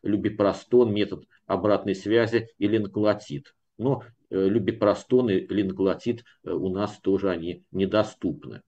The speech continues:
Для лечения боли используются миотропные спазмолитики, мебиверин и, м, э, комп-, э, многокомпонентный препарат альверин и симитикон. Также находит применение трими-, тримибутин, трициклические антидепрессанты,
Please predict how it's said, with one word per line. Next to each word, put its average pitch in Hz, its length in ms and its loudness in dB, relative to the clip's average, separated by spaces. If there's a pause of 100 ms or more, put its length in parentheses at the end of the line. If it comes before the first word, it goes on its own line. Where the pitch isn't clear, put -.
(300)
Для 131 200 6
лечения 156 400 4
боли 135 320 4
используются 117 560 -2
миотропные 110 540 0
спазмолитики, 104 920 -2 (120)
мебиверин 117 800 2 (280)
и, 123 420 0 (120)
м, 95 220 -2
э, 90 260 -2
комп-, 95 360 -6
э, 104 120 -2 (160)
многокомпонентный 110 1040 0
препарат 101 600 2
альверин 101 640 2
и 101 180 -6
симитикон. 104 880 0 (200)
Также 127 420 2 (160)
находит 113 460 2
применение 110 480 0
трими-, 104 320 -2 (160)
тримибутин, 110 880 0 (100)
трициклические 135 880 2
антидепрессанты, 120 1080 0